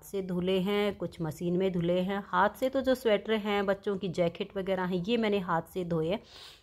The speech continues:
बाकी तो सारे मशीन में ही धुल गए हैं। जूते वगैरह भी आज मैंने बच्चों के धोए हैं। तो मतलब अभी सवा दो बज के जब मैं छत पे आई, तो अभी कपड़े वगैरह सुखाऊंगी ना, तब तक बज जाएंगे ढाई।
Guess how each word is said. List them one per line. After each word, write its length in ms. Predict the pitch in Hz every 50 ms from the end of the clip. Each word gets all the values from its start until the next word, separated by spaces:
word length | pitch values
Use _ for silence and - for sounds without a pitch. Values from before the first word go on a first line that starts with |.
| - - -
बाकी 240 | 208 208 208 - 226
तो 120 | 220 233 226
सारे 260 | 226 202 180 175 180
मशीन 300 | 190 185 175 185 185 170
में 100 | 175 175
ही 60 | 170
धुल 200 | 160 165 156 156 156
गए 180 | 151 151 147
हैं। 160 | 147 147 - - - - _ _ _ _ _ _ _ _ -
जूते 360 | 170 175 202 202 202 - 196 180
वगैरह 360 | 180 170 175 170 165 165 165
भी 180 | 160 170 170 170
आज 180 | 160 160 165 -
मैंने 160 | 170 160 160 156
बच्चों 320 | 160 151 - - 170 156 143
के 120 | - 165 151
धोए 340 | - 147 151 160 156 143
हैं। 240 | 147 135 143 - - - - _ - -
तो 60 | 175
मतलब 420 | 170 170 170 170 180 175 170 170 180
अभी 300 | 170 165 165 175 175 175 170 -
सवा 280 | - 190 160 165 170 170
दो 180 | 170 202 208 196
बज 180 | 196 170 -
के 140 | - - 156
जब 160 | 156 165 160
मैं 80 | 165 160
छत 300 | 160 - - 147 - - -
पे 100 | - -
आई, 200 | - - - - - - _ _ _ _ _ _ _ _ -
तो 60 | 190
अभी 160 | 185 175 196 190
कपड़े 300 | - 196 202 202 202 208
वगैरह 260 | 208 202 202 202 202
सुखाऊंगी 540 | 202 - 196 - - 196 190 202 208 196 185
ना, 80 | 202 202
तब 220 | 202 202 196 - -
तक 100 | 202 190
बज 240 | 175 175 180 170 -
जाएंगे 300 | - 180 180 196 220 214
ढाई। 520 | 190 175 165 - 170 165 147 151 147 135